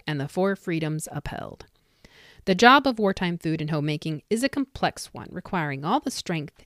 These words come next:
ingenuity, and resourcefulness any woman possesses. Our American women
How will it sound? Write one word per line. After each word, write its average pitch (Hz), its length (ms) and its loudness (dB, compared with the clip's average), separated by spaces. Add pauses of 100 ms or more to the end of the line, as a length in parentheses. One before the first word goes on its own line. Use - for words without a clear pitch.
ingenuity, 170 600 0
and 147 120 -2
resourcefulness 180 840 -4
any 220 220 2
woman 170 340 -2
possesses. - 680 -8 (540)
Our 254 200 6
American 220 380 2
women 165 380 0